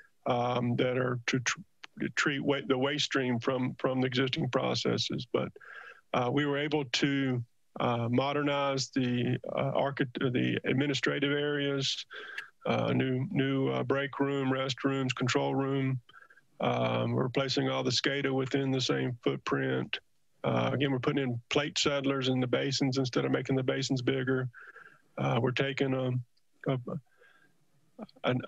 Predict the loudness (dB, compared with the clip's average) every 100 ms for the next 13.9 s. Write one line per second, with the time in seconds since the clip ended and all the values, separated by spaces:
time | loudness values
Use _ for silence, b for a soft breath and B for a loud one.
0 | -2 0 0 0 0 -2 0 0 0 0
1 | 0 0 -4 -6 -2 0 2 2 0 0
2 | 0 0 0 0 0 -2 -4 -8 -6 0
3 | 0 2 0 0 -2 0 0 0 0 0
4 | -2 0 0 0 0 0 0 0 0 0
5 | 0 0 2 0 2 2 0 0 0 2
6 | 0 0 0 0 0 -2 -4 0 2 2
7 | 2 2 0 -2 0 0 0 -2 -2 0
8 | 0 2 0 2 0 -2 -2 0 0 0
9 | 0 0 0 0 0 -2 -2 -4 -2 -2
10 | 0 0 0 0 0 0 0 0 2 2
11 | 2 0 0 0 2 0 -2 B B B
12 | B B 0 0 0 0 0 0 0 2
13 | 2 2 0 -2 0 2 2 0 -2